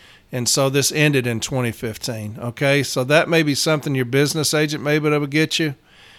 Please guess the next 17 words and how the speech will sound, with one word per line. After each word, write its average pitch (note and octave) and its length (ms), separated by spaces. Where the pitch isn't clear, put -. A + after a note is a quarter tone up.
If B2+ 220
you're B2+ 120
dealing D3+ 420
with D3+ 160
a C#3+ 40
grievance, D3 600
uh, B2+ 360
heat-related D3 680
grievance, D#3+ 600
ask D3 320
for D#3 100
the C3+ 100
heat D3 220
illness D3+ 320
summary D3+ 420
for C3+ 160
grievances. C3+ 880